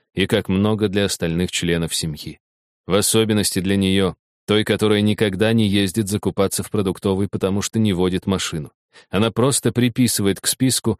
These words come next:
что ей купить, и дает уточняющие указания, чтобы он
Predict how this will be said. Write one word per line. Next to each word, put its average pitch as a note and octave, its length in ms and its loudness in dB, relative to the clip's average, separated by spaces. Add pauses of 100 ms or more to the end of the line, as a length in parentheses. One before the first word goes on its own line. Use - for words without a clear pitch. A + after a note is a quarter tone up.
что - 280 0
ей A2 140 2
купить, B2 480 -2
и A2 80 0
дает A2+ 340 0
уточняющие G#2+ 720 0
указания, F2+ 540 0
чтобы G2 400 -2
он A#2+ 240 0